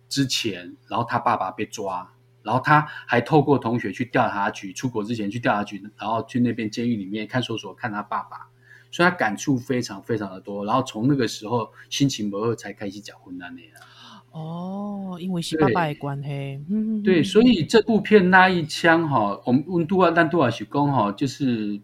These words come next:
Speaker 1: Peter 开的那一部，那，那枪之后没有打中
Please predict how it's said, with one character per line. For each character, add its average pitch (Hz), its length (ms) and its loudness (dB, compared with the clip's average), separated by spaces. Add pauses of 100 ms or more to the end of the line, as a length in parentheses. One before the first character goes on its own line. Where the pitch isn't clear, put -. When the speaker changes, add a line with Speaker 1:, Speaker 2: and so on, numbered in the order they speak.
Speaker 1:
Peter 175 420 0
开 156 200 2
的 123 140 2
那 139 120 4
一 127 80 4
部， 127 300 -2
那， 147 140 6
那 143 180 6
枪 120 340 0
之 123 200 -6
后 110 360 -2 (220)
没 135 80 4
有 139 100 10
打 - 260 2
中 101 380 0